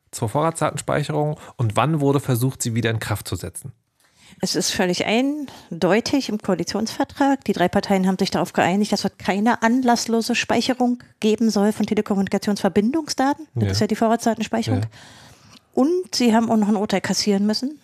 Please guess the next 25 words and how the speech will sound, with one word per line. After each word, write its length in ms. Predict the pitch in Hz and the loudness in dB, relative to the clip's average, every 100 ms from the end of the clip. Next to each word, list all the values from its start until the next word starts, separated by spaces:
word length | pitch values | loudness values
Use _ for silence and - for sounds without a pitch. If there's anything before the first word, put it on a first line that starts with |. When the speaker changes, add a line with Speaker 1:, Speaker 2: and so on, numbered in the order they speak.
| - | -4
Speaker 2:
ein 120 | 214 | 0
höchstrichterliches 680 | 202 214 - 226 226 220 247 | 2 0 0 0 0 -2 -2
vom 160 | - 208 | -2 -2
E 60 | 208 | -2
G 160 | 202 | 0
H 360 | 190 214 226 226 | 2 2 2 0
in, 400 | - 208 208 208 | 0 2 2 0
im 160 | - 196 | 0 0
Jahr 180 | 190 196 | 0 -2
zweitausendzweiundzwanzig, 1120 | - - 208 202 - 196 196 - 220 294 - _ _ - - - _ _ _ _ | -4 -4 -4 -4 -4 -4 -4 -6 -6 -6 -8 _ _ -20 -20 -20 _ _ _ _
weil 220 | 185 196 | 2 4
ja 200 | 202 190 | 6 4
die 100 | 180 | 2
Telekom 520 | 180 277 302 185 190 269 - - | 0 0 0 -2 -4 -6 -12 -6
unter 260 | 208 190 156 | -2 0 0
anderem, 280 | 165 196 330 - - - | 0 -2 -4 -12 -20 -8
also 280 | - 156 165 | -4 -2 -2
das 400 | - 185 - - | -4 -8 -10 -8
große 360 | - 185 - 196 | -2 -2 0 0
deutsche 360 | 190 185 - | 2 2 0
Unternehmen, 760 | 190 196 190 185 202 233 160 - | 0 0 2 2 2 2 0 0
Speaker 1:
Ja. 300 | 208 202 208 | 0 0 0
Speaker 2:
äh, 40 | |
erfolgreich 800 | 208 - 220 240 - 247 254 226 | 0 0 0 0 -2 -2 -2 0
war. 280 | 233 285 | 2 0